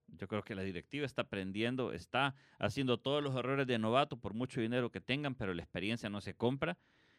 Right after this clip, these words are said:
y están a-, aprendiendo en, con, a prueba y error. Y me parece que el equipo no tiene tranquilidad para trabajar. Porque entre que la gente, esa,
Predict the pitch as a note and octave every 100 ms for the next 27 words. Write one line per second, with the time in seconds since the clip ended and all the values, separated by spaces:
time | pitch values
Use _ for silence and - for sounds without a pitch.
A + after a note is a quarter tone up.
0 | _ - G#2 G2+ - F2 A2+ F#3 F3 A2+
1 | F2 - _ _ _ - - - - -
2 | A#2+ - A2+ G#2+ G2+ G#2 B2 F3+ E3 B2
3 | G#2 - A2 G#2+ - F#2+ F#2 - D3 D3+
4 | G#2 A2+ D#3 G2 - _ _ _ - _
5 | C3 C3+ C3 A2+ - A2 - F#2+ C3+ D#3
6 | - A2+ G2+ C#3 - D3 A#2+ A#2+ A2+ G2
7 | G2 F#2 F2+ E2+ - C#2+ D2 A#1 G1+ -
8 | - _ _ _ _ _ _ - E2 F#2
9 | E2+ E2 E2 E2 E2 A2+ C3+ C3 F#2+ F#2
10 | G2+ A#2+ G#2